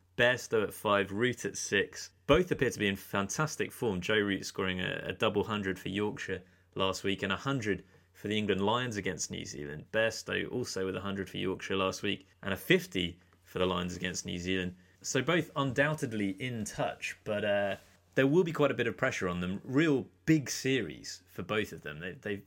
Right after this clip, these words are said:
they've both got an opportunity to nail down a place for the Ashes, and they'll get a real stern examination from the New Zealand bowlers. So yeah, there are a, a few areas of concern for England, but, you know, if Cook makes runs, if Trott makes runs, if Anderson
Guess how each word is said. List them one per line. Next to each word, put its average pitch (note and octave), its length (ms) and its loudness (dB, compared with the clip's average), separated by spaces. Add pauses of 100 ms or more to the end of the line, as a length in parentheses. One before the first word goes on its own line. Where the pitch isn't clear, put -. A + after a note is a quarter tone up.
they've G2+ 240 -4
both C#3 260 4
got G#2+ 140 -2
an G2+ 40 0
opportunity G#2+ 680 -6
to F2+ 260 -6 (260)
nail A#2 320 2
down G#2 260 2
a F#2 60 -4
place F2+ 600 -6 (120)
for D3 300 2
the A#2+ 100 2
Ashes, G#2 320 -2
and A2+ 140 -4
they'll B2+ 100 -2
get C3+ 300 0 (140)
a B2+ 100 4
real E3 180 4
stern D#3 400 0
examination C3+ 800 -2
from A#2+ 300 0
the A#2 80 -2
New G#2+ 160 -2
Zealand F#2+ 480 -2 (180)
bowlers. G#2 460 2 (260)
So - 160 0
yeah, E3+ 100 2
there F3+ 140 2
are F#3+ 160 4
a, D3 220 4
a C#3+ 40 2
few D#3 300 0
areas B2 320 4
of G#2+ 80 -4
concern G2 640 -2
for G#2 200 -2
England, F#2+ 420 0
but, A2+ 260 2
you A#2 100 -8
know, G2+ 160 0 (300)
if C#3 260 2
Cook - 420 0
makes B2 360 -4
runs, A2 320 0
if G#2 180 0
Trott - 320 0
makes F#2+ 340 -2
runs, F#2+ 300 -2
if G2 140 0
Anderson G2 720 0